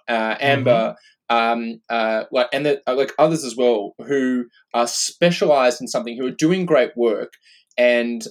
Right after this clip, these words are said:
Speaker 1: um, you know, that was one of the, like, one of the reasons. So my title is not just a writer, I'm associate editor. They kind of, I, I, you know, my pitch to kind of come on board was not just to write, but also to see,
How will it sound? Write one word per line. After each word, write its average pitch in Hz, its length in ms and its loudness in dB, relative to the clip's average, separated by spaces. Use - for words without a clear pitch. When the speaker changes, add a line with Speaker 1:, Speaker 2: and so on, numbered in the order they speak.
Speaker 1:
um, 117 340 -2
you 220 80 2
know, 226 80 4
that 175 260 0
was 175 240 0
one 160 160 6
of 196 80 4
the, 135 80 -4
like, 120 300 0
one 143 180 4
of 147 60 4
the 135 80 -2
reasons. 123 280 -2
So 117 240 -2
my 127 220 -2
title 113 640 -2
is 113 480 -10
not 123 220 -2
just - 160 -8
a - 40 -4
writer, 113 240 0
I'm 113 220 -6
associate 120 400 -4
editor. 113 320 0
They 135 140 6
kind 143 280 2
of, 127 220 0
I, 120 220 2
I, 120 120 -4
you 139 240 -10
know, 123 100 2
my 131 200 2
pitch - 280 -6
to - 80 -8
kind 123 140 2
of 117 60 -6
come 120 100 0
on 113 80 -2
board 139 180 2
was 120 140 -4
not 139 120 -2
just - 140 -12
to 165 60 -8
write, 208 260 2
but 175 120 2
also 156 220 0
to 127 180 -8
see, 113 360 -2